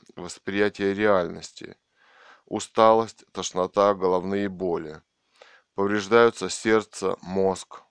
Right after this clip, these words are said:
Ц Н С, центральная нервная система. А, в качестве антенных передатчиков могут использоваться телефонные провода, трубы,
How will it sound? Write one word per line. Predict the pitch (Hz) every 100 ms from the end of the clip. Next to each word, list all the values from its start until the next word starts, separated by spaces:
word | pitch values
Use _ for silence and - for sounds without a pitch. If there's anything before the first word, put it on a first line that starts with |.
| _ _ _
Ц | - 110 110
Н | 110
С, | 90 82 _
центральная | - 85 85 82 82
нервная | 85 82 87
система. | 82 90 - 85 - 82 _ _ - - - - _ _ _ _ _ -
А, | - 87 85 78 - _
в | -
качестве | - 113 117 104 - - 104 107 101 -
антенных | 90 98 - - 117 101 82 82 - - _ _ _ _
передатчиков | 104 95 95 110 120 - 120 - 120 - _ _
могут | 90 104 107 110
использоваться | 90 - 107 101 104 101 - 98 95 - _ -
телефонные | 92 95 - 110 107 98 95 85 - _ _ _
провода, | - 87 82 85 95 104 110 _ _ _ _ _ _ -
трубы, | 101 107 104 110 110